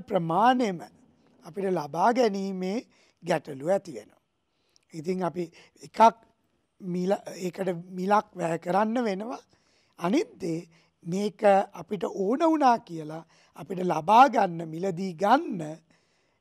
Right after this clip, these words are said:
ඒක තියෙන්නත් ඕන. ඉතින් ඒ නිසා යම්කිසි කාලයක් මේකට ගත වේවි. හැබැයි අපේ සැලසුම තමයි ඉක්මනින්ම, හැකි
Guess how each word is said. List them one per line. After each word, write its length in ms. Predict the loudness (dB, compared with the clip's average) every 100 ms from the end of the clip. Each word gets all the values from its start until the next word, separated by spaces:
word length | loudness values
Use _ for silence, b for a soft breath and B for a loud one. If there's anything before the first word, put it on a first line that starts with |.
| -8
ඒක 240 | -6 -2 2 4 2 -4 _
තියෙන්නත් 720 | 0 4 4 4 0 0 _
ඕන. 160 | -20 -20 _ _ _ _ _ _ -20
ඉතින් 200 | -18 -10
ඒ 200 | -4 -2
නිසා 440 | -4 -4 2 4 2 -2 b b b
යම්කිසි 640 | 0 0 0 -4 -4 -6
කාලයක් 580 | 0 4 4 2 -2 -4 _ _ _
මේකට 360 | -10 -8 -8 -12
ගත 260 | 0 0 2 -2
වේවි. 340 | 0 0 -4 -18 _ _ _ _
හැබැයි 440 | -6 0 2 2 0 -6 b b
අපේ 260 | -10 -2 -2
සැලසුම 520 | 2 4 4 0 -2 -2
තමයි 580 | -2 0 0 0 -4 -12 b b b _
ඉක්මනින්ම, 800 | -20 _ -2 2 4 2 0 -6 -10
හැකි 440 | -8 -8 0 4